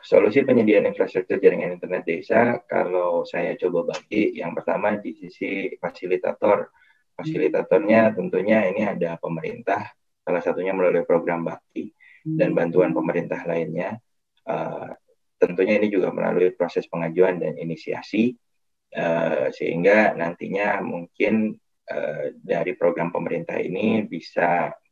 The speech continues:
mendapatkan sasaran desa mana saja yang akan dicapai, da-, eh,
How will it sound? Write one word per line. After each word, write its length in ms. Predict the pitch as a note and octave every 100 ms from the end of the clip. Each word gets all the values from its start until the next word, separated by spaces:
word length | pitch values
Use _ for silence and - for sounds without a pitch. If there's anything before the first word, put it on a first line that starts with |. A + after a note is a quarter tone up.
| - -
mendapatkan 640 | - E2+ F2 - E2 E2 E2
sasaran 560 | F2 - F2 E2+ G#2 G#2+
desa 320 | _ F2 F2
mana 320 | F2+ E2+ E2+ E2
saja 320 | - F2 E2
yang 80 | D#2
akan 400 | - E2 E2 E2
dicapai, 800 | D#2+ D#2+ E2 - - - G2+ - - _ _ _ _ _ _
da-, 560 | F2 F2 E2+ E2 D#2+
eh, 480 | D2+ - E2 E2 D#2+